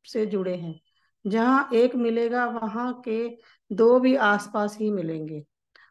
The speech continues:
अनिर्णय डर का अंकुर है। जब आप पढ़ें तो इसे याद रखें। अनिर्णय शंका में बदलता है,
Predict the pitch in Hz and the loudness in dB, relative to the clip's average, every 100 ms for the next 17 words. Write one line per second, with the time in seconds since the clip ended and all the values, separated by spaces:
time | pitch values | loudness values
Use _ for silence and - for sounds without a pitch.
0 | _ _ 226 226 214 208 214 220 233 233 | _ _ 0 2 4 4 2 0 -2 -8
1 | - _ - 202 220 226 226 220 233 - | -16 _ -6 -2 -2 -2 -2 -2 -4 -12
2 | _ 220 202 196 233 214 165 160 156 _ | _ -8 -6 -6 -6 -6 -6 -12 -12 _
3 | _ _ _ _ _ 196 233 254 - 226 | _ _ _ _ _ 2 2 2 2 2
4 | 226 - - _ _ - 214 226 247 254 | 2 -2 -18 _ _ 0 2 4 2 2
5 | 226 226 247 - _ 240 208 247 220 196 | 2 2 0 -6 _ -8 -2 0 2 0
6 | 175 190 185 180 165 - 165 170 _ _ | 0 -2 0 -2 -6 -12 -14 -16 _ _
7 | _ 220 220 202 196 208 226 226 - 226 | _ 0 2 2 2 0 -2 -6 -8 -4
8 | 214 214 247 240 226 185 180 180 175 196 | -4 0 0 0 0 -2 -2 -4 -4 -6
9 | 214 247 - | -6 -8 -10